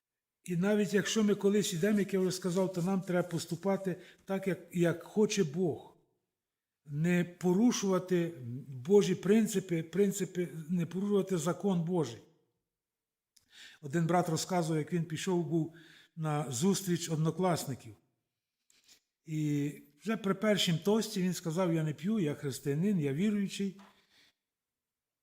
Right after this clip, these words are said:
Все, вже він став якби таким посміховищем на цілий вечір. З нього сміялися,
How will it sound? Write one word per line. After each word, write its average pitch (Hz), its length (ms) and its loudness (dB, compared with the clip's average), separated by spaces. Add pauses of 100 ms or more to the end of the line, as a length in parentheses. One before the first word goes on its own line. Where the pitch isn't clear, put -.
(160)
Все, 240 300 2
вже 185 420 2 (160)
він 196 180 4
став 202 460 2 (520)
якби 156 580 0 (1000)
таким 175 280 0
посміховищем 190 920 2
на 175 120 2
цілий 202 340 0
вечір. 123 360 -6 (920)
З 156 60 -6
нього 247 200 8
сміялися, 151 1080 2